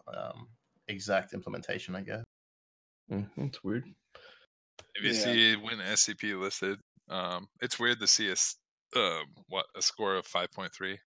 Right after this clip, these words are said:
Speaker 3: out of something like that when you see it so massively used, at least in Windows world. But win S C P is also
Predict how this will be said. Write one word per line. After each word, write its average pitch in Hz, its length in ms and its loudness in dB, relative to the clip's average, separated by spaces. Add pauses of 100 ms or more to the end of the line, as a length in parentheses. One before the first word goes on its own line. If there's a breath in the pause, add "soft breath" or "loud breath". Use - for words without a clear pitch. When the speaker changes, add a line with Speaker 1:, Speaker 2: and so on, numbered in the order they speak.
Speaker 3:
out 98 80 -4
of 95 60 -6
something 101 320 -4
like 98 200 -10
that 101 300 -2
when 101 120 -18
you 95 80 -12
see - 160 -6
it 95 80 -8
so 92 160 -6
massively 95 420 -6
used, 98 320 -10
at 98 80 -8
least 98 220 0
in 95 80 -6
Windows 95 340 -6
world. 101 240 -8 (500)
But - 100 -6
win 98 180 -4
S 92 140 0
C 202 100 -2
P 98 220 -4
is 92 120 -6
also 92 640 -4